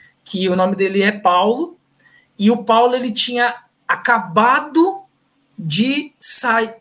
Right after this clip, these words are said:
de sair da igreja adventista. Ele era adventista, batizado, estava se tornando uma liderança na igreja local de Capivari,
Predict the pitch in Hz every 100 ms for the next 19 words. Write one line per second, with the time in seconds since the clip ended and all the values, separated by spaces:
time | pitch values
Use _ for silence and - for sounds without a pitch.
0 | _ 233 - 254 247 247 233 247 208 220
1 | 214 214 202 233 214 165 - - _ _
2 | - - _ - 160 170 185 185 233 220
3 | 190 185 175 170 190 196 208 185 208 214
4 | 147 147 156 190 208 - _ - - 180
5 | 202 - 214 196 196 196 190 220 233 196
6 | 226 285 247 202 196 190 180 180 165 175
7 | 180 185 180 170 - 160 160 147 143 147
8 | 220